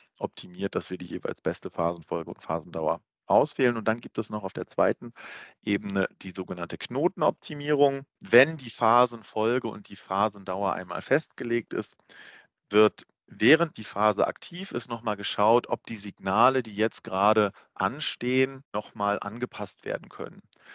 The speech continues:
Das heißt, eine Phase in Inflow, wenn man jetzt mal aus der lisa-Welt kommt, ist nicht zu hundertprozentig das Gleiche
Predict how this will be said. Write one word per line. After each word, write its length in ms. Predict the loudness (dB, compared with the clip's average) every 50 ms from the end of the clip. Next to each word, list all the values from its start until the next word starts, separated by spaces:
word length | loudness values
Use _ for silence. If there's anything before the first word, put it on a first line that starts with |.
| -20 _ _
Das 180 | -8 -6 0 4
heißt, 340 | 6 6 6 6 4 0
eine 200 | -2 -2 -2 -2
Phase 760 | -6 -4 0 2 4 6 6 6 4 4 6 6 6 6 6 2 _ _ _ _ _ _ _ _ _ _ _
in 160 | -14 -12 -10
Inflow, 640 | -8 -8 -8 -8 -12 -6 -2 2 4 4 4 4 2 -2 _ _ -20 -20 -20 -20 _ _ -12
wenn 100 | -4 0
man 140 | 2 2 2
jetzt 180 | 2 0 _
mal 120 | -2 -2 -2
aus 160 | -2 -2 -2
der 120 | -2 -2 -2
lisa-Welt 600 | -2 2 6 6 6 8 8 6 4 4 4 -2
kommt, 420 | -4 -2 -2 -2 -2 -4 -10 -14
ist 220 | -14 -14 -14 -12 -10
nicht 300 | -10 -10 -10 -10 -14 -18 _ _ _ _
zu 200 | _ -14 -12 -12
hundertprozentig 760 | -6 -2 0 0 0 0 -4 -6 -2 -2 -2 -2 -2 -6 -6
das 200 | -4 -4 -4 -4
Gleiche 520 | -2 2 4 6 6 4 4 4 2 2